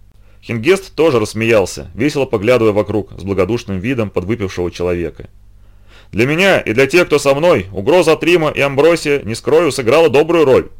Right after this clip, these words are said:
Земля здесь лучше, жирнее, чем у нас на севере. И живём мы тут, у тебя, как в семье. И всё-таки...» Он не закончил фразы, но Вартигерн тут же ухватился за неё. «Что всё-таки? Чего ещё ты от меня хочешь?»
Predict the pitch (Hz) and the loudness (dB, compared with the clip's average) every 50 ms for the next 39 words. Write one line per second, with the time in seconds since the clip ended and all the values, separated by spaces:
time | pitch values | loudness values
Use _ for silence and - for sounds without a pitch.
0 | - - - - - - 92 113 151 185 214 214 190 156 175 165 - 139 160 190 | -20 -20 -20 -18 -14 -12 -8 -4 -2 0 2 2 2 2 0 0 0 0 0 0
1 | 180 - - - 87 95 101 95 87 98 92 98 120 151 165 151 104 80 - - | 0 -2 -6 -8 -8 -10 -6 -4 -2 -2 -2 0 -2 0 0 0 0 -2 -4 -4
2 | - 107 117 131 135 123 - - - 110 117 - 123 110 90 82 80 78 - - | -4 -2 -2 -2 -2 -2 -2 -2 -4 -6 -6 -4 -4 -4 -2 -4 -6 -8 -12 -18
3 | - - - - - - - - - - - 156 160 202 214 220 240 226 202 185 | -20 -20 -20 -20 -20 -20 -20 -20 -12 -4 -2 2 4 4 6 6 4 4 4 2
4 | 175 - 175 131 101 113 113 - 165 160 165 147 107 87 - 127 131 131 - - | 2 4 2 2 2 0 0 0 2 4 4 4 4 4 2 0 -2 -2 -4 -6
5 | 156 160 156 143 139 110 85 73 69 - - - _ - - - - - - 107 | -4 -4 -2 0 2 2 0 0 -4 -10 -20 -20 _ -20 -20 -20 -10 -6 -6 -6
6 | 104 - - 139 175 185 - 190 190 196 185 190 185 - - - - - _ _ | -4 0 2 2 4 4 2 -2 0 2 2 2 2 2 -2 -8 -20 -20 _ _
7 | - - - - 175 180 180 151 160 156 156 175 165 - 127 120 - 123 123 120 | -20 -12 -8 -6 -4 -2 0 0 0 2 2 0 0 0 -2 -2 0 2 2 2
8 | 107 92 85 82 87 98 101 110 110 - 110 101 135 160 160 160 143 - - 135 | 2 0 -4 -6 -4 -2 -2 -2 -4 -4 -4 0 0 0 0 0 -4 -6 -6 -6
9 | 147 131 127 135 127 - 120 113 - 135 127 127 117 92 95 101 101 98 90 80 | -4 -2 -2 -2 0 0 -2 0 -2 -4 -6 -4 -6 -6 -6 -6 -6 -6 -6 -8
10 | 80 - - - - - - - - - _ - - - - 175 139 - - - | -10 -14 -20 -20 -20 -20 -20 -20 -20 -20 _ -20 -12 -4 -2 0 0 -2 -2 -4
11 | 143 139 - - - - - - - - - - - - - - - - - - | -4 -4 -4 -4 -8 -16 -18 -20 -20 -20 -20 -20 -20 -20 -20 -20 -20 -20 -20 -20
12 | - - - - - - - - - 175 196 185 165 - - 185 - - 104 95 | -20 -20 -20 -20 -20 -20 -14 -6 -4 -2 0 0 -2 -2 -4 -4 -2 -2 -2 -2
13 | - 117 117 107 98 87 - 113 101 - - - - - - | -2 -4 -4 -4 -4 -4 -2 -4 -4 -4 -6 -14 -20 -20 -20